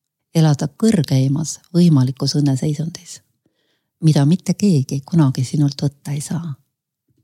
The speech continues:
ja mis paradoksaalselt ka mitte kunagi igavaks ei muutu, mis jääb alati värskeks. Ja,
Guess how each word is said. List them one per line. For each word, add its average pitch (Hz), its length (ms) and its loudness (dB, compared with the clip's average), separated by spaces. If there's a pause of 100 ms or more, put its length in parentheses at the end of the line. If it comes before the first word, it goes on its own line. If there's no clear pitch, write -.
(300)
ja 147 100 2
mis 151 180 2
paradoksaalselt 160 1200 -4 (140)
ka 147 100 -2
mitte 156 260 0
kunagi 165 380 -2
igavaks 147 440 -4
ei 147 60 -2
muutu, 156 400 -4 (720)
mis 151 220 -10
jääb 151 300 0
alati 156 360 -2
värskeks. - 600 -12 (2500)
Ja, 147 340 4